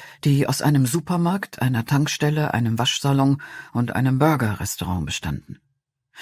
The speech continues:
Ted bremste vor der Tankstelle, die auch eine Mini-Werkstatt zu sein schien, und stieg aus. Der Indianer kletterte aus dem Dodge.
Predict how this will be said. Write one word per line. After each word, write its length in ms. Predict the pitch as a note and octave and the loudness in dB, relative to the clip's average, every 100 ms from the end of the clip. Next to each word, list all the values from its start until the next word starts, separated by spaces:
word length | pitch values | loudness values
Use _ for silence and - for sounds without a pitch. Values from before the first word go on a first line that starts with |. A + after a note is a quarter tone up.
| - | -6
Ted 300 | - D3+ - | -2 -2 -2
bremste 500 | - D3 C3+ - G#2 | 2 2 2 -2 -4
vor 160 | G2+ G#2 | -4 -4
der 120 | G#2 | -2
Tankstelle, 580 | A#2+ B2 - A#2+ A#2+ A#2 - - | 0 0 0 2 2 2 -4 -6
die 160 | C3 A#2 | -2 -2
auch 140 | G#2 | 0
eine 180 | F2 A#2 | 0 2
Mini-Werkstatt 760 | B2+ D3 A#2 G#2 G#2 - A#2 - | 4 4 2 0 -2 -4 -4 -2
zu 80 | A#2 | 0
sein 260 | A2+ A2+ | 2 2
schien, 300 | A#2 C3 C3 - - - | 2 2 2 0 -10 -2
und 160 | D3 | -2
stieg 240 | - E3 - | 0 -4 -4
aus. 420 | G2 - - - _ _ _ - | -6 -8 -10 -12 _ _ _ -2
Der 100 | C3 | 0
Indianer 420 | C#3+ C#3+ D3 E3+ | 2 2 2 -2
kletterte 500 | - D3+ D3+ D3 D3+ | -2 -2 -2 -4 -4
aus 100 | B2+ | -4
dem 180 | - D3+ | -2 0
Dodge. 320 | C3+ A#2+ - | 0 0 -4